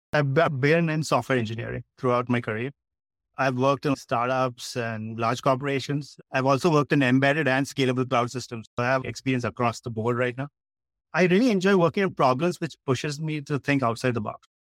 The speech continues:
Software risk transparency is what I'm focused on right now, and that's consumed my mind completely because of the experiences we had at my previous company.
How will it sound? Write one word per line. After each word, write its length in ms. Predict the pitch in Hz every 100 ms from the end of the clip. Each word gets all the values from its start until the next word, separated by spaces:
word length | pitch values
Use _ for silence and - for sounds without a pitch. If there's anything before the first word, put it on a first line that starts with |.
| _ _
Software 580 | - 139 131 - 196 170
risk 300 | 131 151 -
transparency 720 | 147 143 - 143 147 - 190 - _ _ _
is 220 | 127 131 120
what 180 | 127
I'm 120 | 131 135
focused 340 | 127 127 135
on 80 | 156
right 220 | 139 135
now, 100 | 151
and 100 | 143
that's 320 | 135 - - _ _ _
consumed 480 | 135 123 120 156 160
my 140 | 147
mind 320 | 127 123 127 127
completely 580 | 113 107 120 - - _
because 260 | 127 135 175
of 120 | 160
the 120 | 165
experiences 680 | 139 123 160 151 147 151 147
we 160 | 147 135
had 320 | 123 127 131
at 160 | 123
my 80 | 123
previous 320 | 117 123 123
company. 360 | - 110 - 120